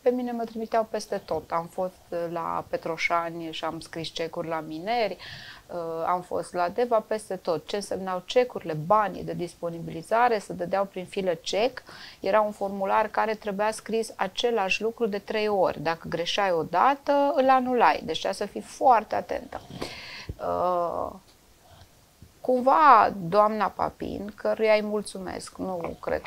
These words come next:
adică sigur nu se uită la această emisiune, dar încă țin legătura cu dânsa, în acest moment în Constanța, uh, m-a învățat și mi-a insuflat, uh, dorința de a avansa în carieră și de a face lucruri.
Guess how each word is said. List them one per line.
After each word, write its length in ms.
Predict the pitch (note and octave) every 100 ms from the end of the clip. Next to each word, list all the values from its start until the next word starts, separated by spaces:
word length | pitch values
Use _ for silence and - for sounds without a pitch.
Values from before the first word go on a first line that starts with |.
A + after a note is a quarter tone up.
| -
adică 300 | F#3 F3+ F#3+
sigur 260 | - G3
nu 80 | F#3+
se 180 | F#3 -
uită 160 | E3+ -
la 80 |
această 340 | - - - -
emisiune, 420 | F3 F3 F#3 F#3
dar 140 | F3+
încă 220 | F#3 G3+ F3+
țin 220 | - E3
legătura 460 | E3 E3+ F3 F3 E3+
cu 60 | E3
dânsa, 340 | E3+ G#3 -
în 120 | F3
acest 260 | F3 E3+ F3+ -
moment 260 | F3 F3 F3+
în 100 | F3
Constanța, 720 | F#3 F3 - A#3+ B3+ C#4+ - - - - - - -
uh, 340 | - G#3 G#3 G3+ G3
m-a 220 | G3+ A3+
învățat 580 | C4 G#3+ G#3 B3 C4+ C4
și 320 | - - -
mi-a 260 | G#3+ G#3+ G#3
insuflat, 580 | G#3+ G#3 G#3 A3+ A3+ A#3 -
uh, 400 | G3+ F#3+ F3+ E3+
dorința 680 | D#3+ E3 F#3+ G#3+ A3 F#3 E3+
de 160 | D3+ D#3+
a 300 | D#3 D#3 D#3 -
avansa 640 | E3 D#3+ D#3+ D#3 - E3+
în 100 | D#3
carieră 460 | - D3+ E3+ F3 D#3+
și 140 | -
de 60 | D#3
a 40 |
face 560 | - D#3+ - - D#3 D3+
lucruri. 460 | D3+ - - -